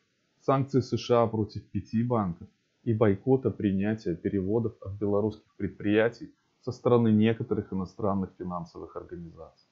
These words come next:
Компании-импортёры теряют своих многолетних западных поставщиков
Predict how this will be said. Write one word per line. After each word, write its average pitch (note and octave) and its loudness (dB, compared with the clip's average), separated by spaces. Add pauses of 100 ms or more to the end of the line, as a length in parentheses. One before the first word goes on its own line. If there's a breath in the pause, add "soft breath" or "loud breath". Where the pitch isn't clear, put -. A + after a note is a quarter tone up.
(1000)
Компании-импортёры C3+ 2
теряют C3 2
своих A#2+ 0
многолетних G#2 -2
западных F#2+ -10
поставщиков F#2+ -8